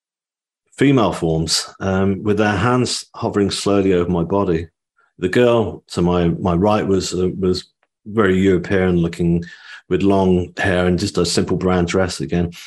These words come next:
Uh, whereas the girl to my left was more American Indian or Asian Indian or maybe Brazilian in, in, in appearance. And, uh, she had a more traditional dress on. But the energy that was coming from their hands was, was,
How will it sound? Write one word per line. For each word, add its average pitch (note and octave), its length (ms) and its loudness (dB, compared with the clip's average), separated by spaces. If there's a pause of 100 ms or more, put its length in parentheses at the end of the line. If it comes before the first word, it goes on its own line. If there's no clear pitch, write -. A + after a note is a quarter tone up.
(340)
Uh, G2 160 2
whereas A#2 360 2
the A2+ 60 -2
girl B2+ 200 2
to B2 100 -2
my G#2+ 120 2
left A2+ 280 0
was G#2 140 0
more G2+ 420 2 (460)
American A2 500 0
Indian G#2+ 320 2
or G2 200 0
Asian G#2+ 360 0
Indian F2 460 -2
or F#2 180 0
maybe G#2 320 0
Brazilian G2+ 680 0
in, F#2+ 280 -4
in, G2 200 -2
in F#2+ 140 -2
appearance. F#2 580 0
And, G2 200 0
uh, G2 240 0 (320)
she C#3 260 2
had C#3 180 2
a B2+ 60 2
more B2 180 2
traditional A2 480 -2
dress D#2 320 -4
on. D#2+ 240 -4 (640)
But - 340 -2 (720)
the A#2+ 180 2
energy F3 320 6
that D3+ 140 4
was A2+ 100 0
coming C3 240 0
from A#2 200 0
their A2 140 2
hands A2 640 -2
was, G2 400 -2
was, G2 420 -2